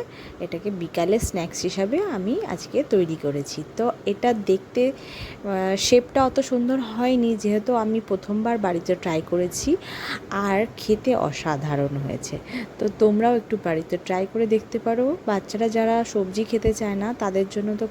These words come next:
খুবই ভালো, যেহেতু আমি এখানে সব রকম সবজিটা নিয়েছি নি-, পুর দেওয়ার জন্য, কিন্তু সবজিটা যেহেতু ভাজা ভাজা করছি, সাথে ডিম দিয়েছি, ওটার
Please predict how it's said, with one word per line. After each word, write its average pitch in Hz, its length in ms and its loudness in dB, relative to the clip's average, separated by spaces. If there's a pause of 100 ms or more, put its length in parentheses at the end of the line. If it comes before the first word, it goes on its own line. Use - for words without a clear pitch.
খুবই 226 220 4
ভালো, 214 380 2 (420)
যেহেতু 208 300 2
আমি 220 340 4
এখানে 208 360 0
সব 185 280 0
রকম 208 280 2
সবজিটা 214 520 -2 (180)
নিয়েছি 202 680 2
নি-, 190 140 0 (140)
পুর 190 200 2
দেওয়ার 180 360 4
জন্য, 190 360 -2
কিন্তু 214 420 0 (460)
সবজিটা 190 380 2 (140)
যেহেতু 214 360 2
ভাজা 196 440 2
ভাজা 226 260 2
করছি, 240 320 0
সাথে 220 380 0
ডিম 208 340 4
দিয়েছি, 233 540 2
ওটার 202 200 0